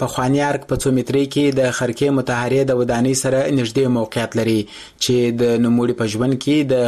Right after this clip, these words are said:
خرقې مطهرې د ایښودلو لپاره جوړه شوې وه. خو د هغه زوی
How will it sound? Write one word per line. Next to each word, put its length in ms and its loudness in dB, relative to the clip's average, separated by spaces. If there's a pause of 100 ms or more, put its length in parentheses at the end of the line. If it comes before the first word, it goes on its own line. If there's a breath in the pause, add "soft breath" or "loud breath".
(100)
خرقې 420 0
مطهرې 560 0
د 120 0
ایښودلو 480 0
لپاره 360 -2
جوړه 240 0
شوې 300 2
وه. 100 -2 (400 loud breath)
خو 160 0 (160)
د 100 -2
هغه 220 -2
زوی 260 0